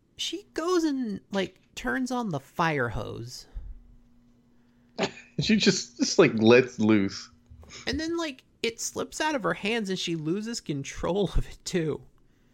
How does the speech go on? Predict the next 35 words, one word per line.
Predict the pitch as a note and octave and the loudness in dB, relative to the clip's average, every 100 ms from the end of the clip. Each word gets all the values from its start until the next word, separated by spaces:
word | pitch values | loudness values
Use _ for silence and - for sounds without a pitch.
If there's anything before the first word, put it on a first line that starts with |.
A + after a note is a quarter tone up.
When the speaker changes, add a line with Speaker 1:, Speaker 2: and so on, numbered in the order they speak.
| _ _ _ - _ _ - - - _ _ _ _ _ | _ _ _ -20 _ _ -20 -20 -20 _ _ _ _ _
Speaker 1:
So, | - G3 | -6 -4
like, | F3+ - _ _ _ _ - | -4 -6 _ _ _ _ -12
once | C#3 D#3 - | -6 -4 -4
again, | A3+ C4 A#3+ A3+ | 0 2 2 -2
Jem's | D3+ D3+ E3+ | -2 -2 -2
gotta, | D#3+ E3 E3+ E3 D3 _ C#3 | -2 -2 0 -2 -4 _ -6
like, | C#3 _ _ | -6 _ _
crawl | - - - F3+ | -10 -2 0 2
over | F3+ F3+ F3 | 0 0 0
there | F3 F#3 | 0 0
and, | D#3+ | -2
like, | A#2 - - | -6 -10 -10
turn | D#3+ E3+ | -6 -4
it | E3 | -2
off. | D#3 E3 F3 F3 F3 - - - - - _ _ _ _ _ _ _ _ _ _ _ _ _ _ | -2 -2 -2 -4 -4 -8 -8 -12 -20 -20 _ _ _ _ _ _ _ _ _ _ _ _ _ _
Or, | E3 F#3 F#3+ - - | -6 -4 -6 -10 -14
I | |
don't | D4+ D#4+ | -12 -6
even | D#4+ C#4 | -2 0
know | C4+ | 0
if | A#3 | 0
it | |
was | A3+ F3+ | 0 -2
Jem, | B2+ D#3+ F#3 C#3+ | -2 0 0 -2
but | - | -2
I | B2+ | -2
think | G#3+ A#3 | -2 -2
it | |
was | G#3 D#3 | -2 -4
at | C3+ | -2
least | D3+ F#3 - | -4 -2 -2
one | D3 C3 | -2 -2
of | |
the | B2 | 0
holograms. | A#2 A2 A2+ - - C3 - | 0 -2 -8 -10 -8 -8 -8